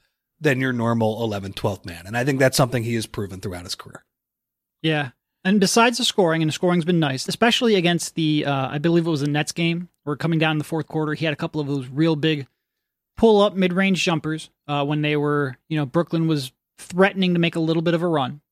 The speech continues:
Speaker 2: He also had a couple of really bad turnovers during that stretch. So he was part of the reason Brooklyn was making that run, but he ho-, helped hold them off with some of those jumpers. But really, it's been the, the pick and roll passing. Like, I'm specifically thinking of a couple of when he had, you know,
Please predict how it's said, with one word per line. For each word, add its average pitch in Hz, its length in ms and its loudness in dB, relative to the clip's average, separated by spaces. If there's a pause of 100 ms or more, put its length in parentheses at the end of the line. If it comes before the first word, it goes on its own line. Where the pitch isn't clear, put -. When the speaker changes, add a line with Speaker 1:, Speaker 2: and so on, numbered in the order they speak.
(180)
Speaker 2:
He 185 80 -2
also 180 160 -2
had 185 80 -4
a - 20 -12
couple 190 200 -6
of 160 80 -4
really 165 160 2
bad 165 200 -2
turnovers 160 420 -2
during 139 200 -6
that 131 140 -8
stretch. 143 280 -4
So 156 100 -2
he 165 60 4
was 165 80 2
part 208 180 4
of 208 40 0
the 170 60 0
reason 156 180 0
Brooklyn 147 300 -4
was 131 100 -8
making 143 240 -6
that - 80 -6
run, 139 180 -4
but 143 60 -2
he 156 60 2
ho-, 156 180 0 (120)
helped 202 260 2 (260)
hold 202 180 4
them 196 160 4
off 175 240 2
with 165 80 -6
some 170 160 -2
of 160 80 2
those 156 160 0
jumpers. 131 440 -6 (440)
But 202 100 4
really, 269 220 6
it's 196 120 2
been 226 160 4
the, 156 140 2
the 143 120 -6
pick 185 220 0
and 165 80 2
roll 139 120 2
passing. 135 520 -6 (180)
Like, 180 100 4
I'm 196 120 4
specifically 208 500 0
thinking 185 340 -2
of 170 120 0
a 160 80 0
couple 165 340 -2
of 147 220 0 (960)
when 185 200 4
he 175 100 6
had, 170 420 2 (260)
you 170 80 0
know, 147 180 -2